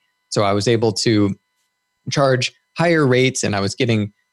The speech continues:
royalty payments every quarter. Like, it, it was going really well, working with big name clients. Uh, but I was kind of ignoring the elephant in the room, which was while I was working with clients and, and making money for myself,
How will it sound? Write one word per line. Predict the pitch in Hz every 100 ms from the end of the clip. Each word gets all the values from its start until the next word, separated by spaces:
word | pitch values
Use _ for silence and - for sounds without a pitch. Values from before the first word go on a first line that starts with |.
| _
royalty | 117 120 131 127 139
payments | 127 131 123 113
every | 120 117
quarter. | 110 123 117 123 120
Like, | 101 98 -
it, | 120 -
it | 135
was | 139
going | 120 208 185
really | 175 165
well, | 165 120
working | 95 120 139
with | 120
big | 123 127
name | 127 120 120
clients. | 113 113 131 139 - _ _ _ 107
Uh, | 110 110
but | 117 131
I | 123
was | 117
kind | - 208
of | 180
ignoring | 135 127 139 123
the | 104
elephant | 110 127 - 117
in | 110
the | 98
room, | 101 110 170 175
which | 110 -
was | 117 110 104 - _ _ _
while | 120 131 170
I |
was | 120 107
working | 107 151 180 131
with | 110 -
clients | 127 135 101 110 -
and, | 110 101 -
and | 107
making | 104 123 127 113
money | 117 131
for | 120 104
myself, | 104 113 165 113 107